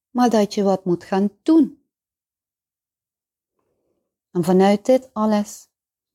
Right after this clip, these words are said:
heb ik drie actiepunten gemaakt die mijn leven zo hebben veranderd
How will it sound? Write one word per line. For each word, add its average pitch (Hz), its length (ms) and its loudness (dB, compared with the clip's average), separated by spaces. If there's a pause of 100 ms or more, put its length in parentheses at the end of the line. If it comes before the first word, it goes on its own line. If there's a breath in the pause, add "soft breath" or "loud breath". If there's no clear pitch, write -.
(220)
heb - 160 -2
ik 156 180 -2
drie 262 440 0
actiepunten 196 880 -4
gemaakt 170 600 -4 (500)
die 202 140 2
mijn 196 240 4
leven 190 380 2
zo 277 380 2
hebben 220 300 0
veranderd 170 840 -2